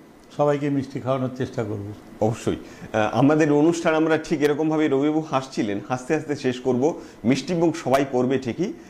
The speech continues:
Speaker 2: আমরা করোনার যে গ্রাসে এখন রয়েছি, করোনার গ্রাস থেকে আমরা সকলে মুক্ত হব। আমাদের এই অনুষ্ঠানে, আহ, আসবার জন্য আপনার এই মূল্যবান সময়, ব্যস্ততা রয়েছে, মানুষকে, আহ, সময় দিচ্ছেন,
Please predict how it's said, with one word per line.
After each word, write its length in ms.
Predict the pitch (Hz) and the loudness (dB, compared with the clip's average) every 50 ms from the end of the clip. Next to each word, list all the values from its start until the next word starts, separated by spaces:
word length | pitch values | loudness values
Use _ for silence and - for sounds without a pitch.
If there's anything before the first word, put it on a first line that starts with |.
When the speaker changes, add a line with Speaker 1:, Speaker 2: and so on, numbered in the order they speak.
| - 135 | -14 -4
Speaker 2:
আমরা 240 | - - 131 147 151 | 0 2 4 4 4
করোনার 840 | 147 147 139 143 135 151 160 175 180 190 196 196 196 196 - - 143 | 2 0 0 2 2 4 4 4 4 4 2 2 2 0 -4 -6 -6
যে 200 | 120 151 151 127 | 0 0 0 0
গ্রাসে 500 | 101 - 127 131 131 143 151 - - 185 | 0 -2 0 2 2 2 0 0 0 0
এখন 340 | 160 143 - 151 131 120 | 0 0 0 -2 -2 -2
রয়েছি, 360 | 110 113 113 117 - - 110 104 | 0 0 -2 -2 -2 -4 -6 -4
করোনার 380 | - - 117 123 127 131 131 | -2 -2 0 0 0 0 0
গ্রাস 260 | 107 123 120 117 120 - | 2 2 0 0 -2 -4
থেকে 140 | 120 107 113 | -6 -4 -4
আমরা 180 | 104 92 107 110 - | -2 -2 -4 -6 -4
সকলে 240 | 110 104 117 117 110 | -6 -4 -2 -2 -2
মুক্ত 300 | 101 104 113 117 - - | 0 -2 -4 -4 -2 -2
হব। 300 | 127 107 101 101 - - - - - - - - - | -2 0 0 -4 -4 -4 -6 -12 -18 -20 -14 -6 0
আমাদের 260 | - 127 147 147 160 | 2 4 4 4 4
এই 60 | 165 | 4
অনুষ্ঠানে, 520 | 156 160 175 180 170 - 196 180 180 175 165 - - - - - - - | 4 4 2 2 0 0 0 0 0 0 -2 -6 -12 -18 -20 -20 -12 -6
আহ, 80 | 120 | -2
আসবার 400 | 117 113 123 135 131 143 175 170 | 0 2 2 2 2 2 0 2
জন্য 220 | 156 160 175 160 156 | 2 2 2 2 2
আপনার 300 | 147 143 135 139 147 143 | 2 0 0 -2 -2 0
এই 300 | - 147 147 147 147 - 139 | 0 0 0 0 -2 -6 -4
মূল্যবান 500 | 139 143 147 147 156 151 151 151 151 143 | -2 0 2 2 2 2 2 0 0 -2
সময়, 340 | - - 120 123 143 147 | -4 -4 -2 0 0 0
ব্যস্ততা 460 | 143 120 127 127 127 - 147 151 127 147 | 0 0 -2 -2 -2 -4 -4 -2 -2 0
রয়েছে, 340 | 139 139 143 139 - 165 | 0 0 0 0 0 -2
মানুষকে, 500 | 127 113 117 139 143 - - 160 147 131 | -2 0 0 -2 -2 -2 0 0 0 0
আহ, 320 | - - - 92 104 101 117 | 0 -2 -4 -2 -2 -2 -2
সময় 280 | 127 127 120 131 131 | -2 0 0 2 2
দিচ্ছেন, 340 | 120 127 131 131 - 151 143 | 2 2 0 0 0 -2 -2